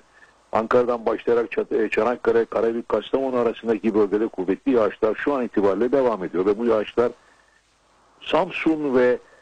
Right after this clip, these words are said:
Giresun bölgesinde etkisi altına almış durumda. Aralıklarla bu gece devam edecek ve gece saatlerinde özellikle İç Anadolu bölgesinin kuzeyindeki Ankara buna dahil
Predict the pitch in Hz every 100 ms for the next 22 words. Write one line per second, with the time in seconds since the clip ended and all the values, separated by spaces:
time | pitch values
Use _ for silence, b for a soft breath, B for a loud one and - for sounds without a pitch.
0 | b _ - - - 123 113 98 90 87
1 | - 104 104 92 - - 87 - 87 82
2 | 80 - 90 95 131 110 101 - 131 120
3 | 104 - 92 90 90 87 82 95 117 107
4 | 90 117 - 110 95 95 80 87 107 -
5 | b b _ 95 92 123 - 156 147 131
6 | 123 117 110 107 95 - 98 92 - 95
7 | 95 127 120 104 101 - 98 90 85 85
8 | 82 78 113